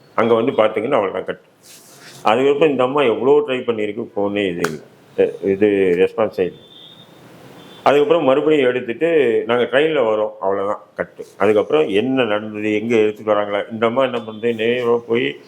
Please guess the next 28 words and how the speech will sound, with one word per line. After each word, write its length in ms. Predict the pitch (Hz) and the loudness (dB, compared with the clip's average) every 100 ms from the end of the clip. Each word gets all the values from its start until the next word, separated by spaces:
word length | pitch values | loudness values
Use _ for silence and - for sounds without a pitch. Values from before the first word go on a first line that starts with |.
| - - | -20 -4
அஹ், 260 | 107 107 107 | 2 2 2
திருச்சி 360 | 131 139 131 127 | 0 -2 -4 -2
கமிஷனர்கிட்டயே 680 | 139 127 131 135 117 110 123 | -2 0 -2 -2 -2 -2 0
மனு 180 | 104 104 | 0 -2
கொடுக்குறாங்க. 440 | 92 80 78 65 - - - - | -8 -14 -16 -16 -18 -20 -20 -4
இதே 100 | 98 | 0
மாதிரி 200 | 101 110 | 2 2
இந்த 160 | 104 | 0
தேதியில 400 | 98 107 104 107 | -2 0 0 2
என் 100 | 101 | 0
கணவரை 360 | 87 92 95 92 | -2 -2 0 -2
பிடிச்சாங்க, 400 | 90 90 - 90 | -6 -10 -4 -2
இன்ன 260 | 127 113 123 | 0 2 2
வரையிலும் 320 | 120 120 120 | 2 0 -6
கொண்டு 300 | 98 101 95 | -8 -4 -4
வரல, 300 | 90 120 160 - - - - | -2 -2 -2 -6 -20 -12 0
இருபத்தெட்டு, 840 | 110 131 131 110 - 101 101 98 | 2 2 2 0 0 0 2 0
இருபத்தி 320 | 101 123 123 113 | 2 0 2 -2
நாலு 120 | 107 | -2
மணி 140 | 104 | -4
நேரம் 300 | 104 117 120 101 | -2 -2 -2 -6
முடிஞ்சு 380 | 107 120 110 90 | -8 -6 -8 -12
போச்சு, 380 | 90 - 110 - - - - - - - - | -16 -12 -10 -10 -10 -18 -18 -20 -20 -16 0
இன்னும் 220 | 113 131 | 4 4
எங்க 260 | 110 113 120 | 2 4 4
இருக்காருன்னு 440 | 110 107 104 110 | 4 2 0 -2
தெரியல 200 | 95 95 | -4 -4
அவரு 360 | 90 80 80 95 | -4 -6 -6 -10